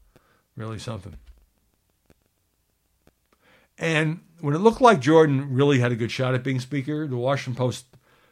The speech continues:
ran a lengthy, you know, deep dive piece interviewing,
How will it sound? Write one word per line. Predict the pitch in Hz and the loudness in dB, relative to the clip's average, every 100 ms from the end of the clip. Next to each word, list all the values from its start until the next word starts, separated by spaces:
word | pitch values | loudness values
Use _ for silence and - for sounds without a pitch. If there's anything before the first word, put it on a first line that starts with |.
| _ - | _ -8
ran | 131 127 123 | -4 -2 -2
a | 120 | -2
lengthy, | 120 123 131 165 190 190 135 117 | -2 -2 0 2 2 2 -2 -4
you | 101 98 107 | -4 -6 -6
know, | 101 101 | -6 -6
deep | 131 131 127 | -4 -4 -4
dive | 123 120 120 - | -6 -6 -8 -8
piece | 117 107 98 - - _ _ _ | -8 -6 -10 -14 -20 _ _ _
interviewing, | - 156 196 156 175 165 165 156 156 120 | -10 -4 -2 0 2 4 2 0 -4 -8